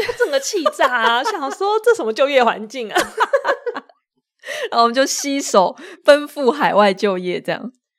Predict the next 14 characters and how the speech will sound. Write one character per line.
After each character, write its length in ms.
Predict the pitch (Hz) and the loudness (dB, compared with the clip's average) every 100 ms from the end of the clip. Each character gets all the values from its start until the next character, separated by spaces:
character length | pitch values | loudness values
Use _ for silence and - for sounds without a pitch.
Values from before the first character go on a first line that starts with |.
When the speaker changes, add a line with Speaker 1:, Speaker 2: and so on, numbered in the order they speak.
| _ _ _ | _ _ _
Speaker 1:
对， 480 | 208 185 151 - _ | -12 -12 -14 -18 _
但 180 | 285 285 | -6 -6
是， 280 | 277 285 262 | -6 -2 -2
哎， 300 | 226 220 - | -4 -8 -6
也 120 | 190 | -6
是 140 | 190 254 | -6 -6
一 80 | |
路 140 | 233 220 | 0 0
跌 160 | 196 | -2
跌 180 | 185 190 | -4 -6
撞 240 | 190 196 175 | -4 -8 -4
撞 220 | 196 165 | -6 -6
啊。 80 | - - 403 - 285 - | -10 2 2 4 -2 -4
<laughs> 480 | - - - - | -18 -16 -14 -16